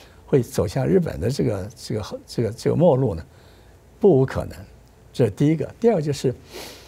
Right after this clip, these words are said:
我们的这个，这个人口的这个负成长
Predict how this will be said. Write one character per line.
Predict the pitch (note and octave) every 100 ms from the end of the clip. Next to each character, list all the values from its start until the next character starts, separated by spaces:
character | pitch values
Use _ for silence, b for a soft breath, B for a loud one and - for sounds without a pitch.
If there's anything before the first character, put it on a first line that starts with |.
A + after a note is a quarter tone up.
| B -
我 | G#2+
们 | C#3
的 | F3
这 | C3+ C3
个， | A#2 A2 A#2+ - - - - - - - -
这 | B2
个 |
人 | G#2+ A2
口 | C#3+ F2
的 | D#2
这 | G#2+
个 | G#2
负 | -
成 | - F2
长 | A2